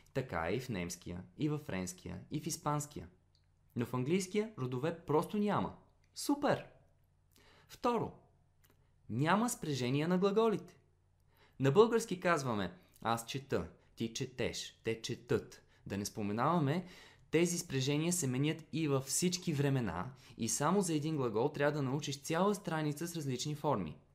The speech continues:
А на английски: „I read“, „you read“, „they read“, пей сърце. Трето,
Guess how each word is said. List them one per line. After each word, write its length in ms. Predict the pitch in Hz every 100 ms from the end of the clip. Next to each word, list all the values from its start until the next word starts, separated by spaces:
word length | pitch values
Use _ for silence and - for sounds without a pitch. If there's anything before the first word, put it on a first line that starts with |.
| _ _ _ _ - -
А 100 | 208
на 120 | 214
английски: 640 | 196 165 98 - 190 220 - _ _ _ -
„I 220 | 220 127
read“, 420 | 98 113 131 - - 135
„you 140 | 175
read“, 600 | 160 90 107 127 127 -
„they 300 | - 170 123
read“, 320 | 90 135 147 - _
пей 180 | - 311
сърце. 380 | - - - - - - _ _ _ _ _ _ _ _ _ _ _
Трето, 400 | 196 202 208 -